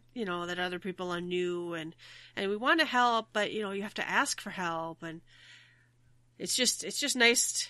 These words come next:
knowing that there are still a lot of people who are, you know, fun and wanna play the game together and wanna play with us. So I like playing with it. I like getting a tell, "Hey, can I get an invite to your link shell or your free company, or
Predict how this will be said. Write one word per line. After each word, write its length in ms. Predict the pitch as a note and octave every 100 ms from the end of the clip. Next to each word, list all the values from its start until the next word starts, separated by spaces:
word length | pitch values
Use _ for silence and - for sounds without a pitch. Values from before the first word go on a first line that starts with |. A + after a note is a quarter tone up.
| -
knowing 760 | G#3 G#3+ A3+ A3+ G#3+ G#3+ G#3+ G3+
that 160 | G3
there 140 | G#3+ F#3+
are 100 | G3
still 400 | - A3+ G#3+ G3+
a 40 |
lot 240 | G3 G#3
of 80 | A3+
people 480 | - B3+ A#3+ A3+ A3+
who 420 | B3 A#3+ A#3 A3
are, 460 | G#3 G#3+ A#3 A3+ F2
you 200 | F2+ A3+
know, 160 | F#3 F3+
fun 440 | - G3 B3 B3+
and 140 | G3+ F3+
wanna 200 | F3+ F3+
play 200 | G#3 G3
the 100 | F#3
game 300 | G3 A#3 C4+
together 460 | F#3+ E3 D#3+ D#3
and 120 | D3+
wanna 220 | E3+ F3 F3+
play 220 | - G#3+
with 160 | C4+
us. 200 | - -
So 520 | - - - D3+ C#3+ - - - - - - -
I 140 | - A3+
like 380 | F3 E3 A3+ - -
playing 160 | E3
with 140 | D#3+ E3+
it. 120 | E3
I 100 | G#3+
like 240 | C#4+ D#4 E4+
getting 220 | D4+ B3+
a 40 | A3
tell, 540 | - G3 F#3 E3+ D#3+
"Hey, 600 | - G3+ F#3 F3+ E3+ E3 - - - - _ _ _
can 140 | G3+ F#3
I 40 |
get 180 | F#3 F3
an 120 | F3
invite 360 | F3 E3 E3 -
to 100 | F3+
your 100 | E3+
link 220 | E3+ E3
shell 420 | - E3+ E3 E3
or 60 | E3
your 160 | E3
free 260 | - F#3+ F3
company, 760 | - E3 E3 D#3+ D#3 D#3+ D#3
or 440 | D#3 E3 D#3 D#3